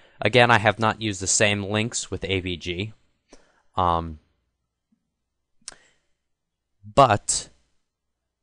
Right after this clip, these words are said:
I would say that it seems like it is definitely improved this time around. And, um, give it a try if you want to. I think it's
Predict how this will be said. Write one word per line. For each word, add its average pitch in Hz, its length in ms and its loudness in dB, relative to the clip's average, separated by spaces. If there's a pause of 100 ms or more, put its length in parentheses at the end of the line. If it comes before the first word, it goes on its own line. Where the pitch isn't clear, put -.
(720)
I 120 140 4
would 135 180 0
say 123 280 4
that 120 160 2
it 113 100 -4
seems 123 320 -2
like 113 160 2
it 104 80 -2
is 95 160 -4
definitely 117 500 0
improved 107 760 -4 (100)
this - 180 -4
time 104 220 -4
around. 95 540 -4 (1000)
And, 92 380 -2
um, 90 420 -2 (2750)
give 135 140 0
it 156 100 4
a 139 60 -2
try 135 380 2
if 113 120 -2
you 104 120 -4
want 104 300 -2
to. 104 340 -6 (120)
I 104 120 2
think 120 280 -2
it's - 400 -4